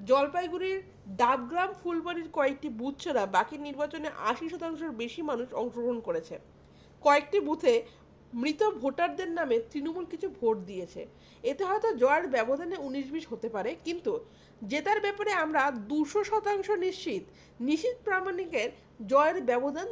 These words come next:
দ্বিগুণ হবে। আজকের নির্বাচনের নির্যাস রাষ্ট্রবাদীরা তিন আর চোরেরা শূন্য।" অন্যদিকে তৃণমূল সরকার যা দিচ্ছে সব নিয়ে নিন, তারপর বিজেপিতে যোগ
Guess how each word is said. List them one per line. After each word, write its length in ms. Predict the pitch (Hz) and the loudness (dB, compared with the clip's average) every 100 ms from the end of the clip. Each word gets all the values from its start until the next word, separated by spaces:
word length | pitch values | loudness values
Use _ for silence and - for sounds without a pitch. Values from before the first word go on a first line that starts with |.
| 262 | -6
দ্বিগুণ 360 | 214 220 320 285 | -8 -4 -4 -4
হবে। 360 | 247 170 156 - - - | -6 -8 -10 -12 -20 0
আজকের 440 | 233 269 - 453 | 2 2 2 2
নির্বাচনের 760 | 381 370 392 392 381 381 381 349 | 2 0 -2 -2 -2 -4 -4 -4
নির্যাস 560 | 277 294 285 320 320 247 | -2 -2 0 0 0 2
রাষ্ট্রবাদীরা 760 | 226 254 - 339 294 285 208 | 2 2 -2 -2 -2 -2 -4
তিন 300 | - 277 370 - - | -4 -6 -6 -8 -2
আর 120 | 226 - | -2 0
চোরেরা 480 | 254 240 233 220 240 | 0 2 2 2 -2
শূন্য।" 500 | - 285 233 196 151 - - 208 | -8 -6 -4 -6 -8 -12 -8 -6
অন্যদিকে 600 | 262 381 392 285 247 - - - - | -4 -4 -2 0 0 -2 -20 -20 -4
তৃণমূল 420 | 330 349 403 427 440 | 0 2 2 2 0
সরকার 480 | 440 415 440 349 | 0 0 0 0
যা 200 | 233 254 | 2 2
দিচ্ছে 380 | 285 349 - 285 | 2 -4 -6 -8
সব 260 | 277 285 233 | -4 -6 -6
নিয়ে 240 | 214 220 | -4 -4
নিন, 220 | 208 185 180 | -4 -6 -4
তারপর 440 | 190 226 269 262 | -4 -2 0 -2
বিজেপিতে 600 | 240 208 240 302 330 349 | -2 -8 -8 -8 -8 -8
যোগ 200 | 277 294 | -6 -6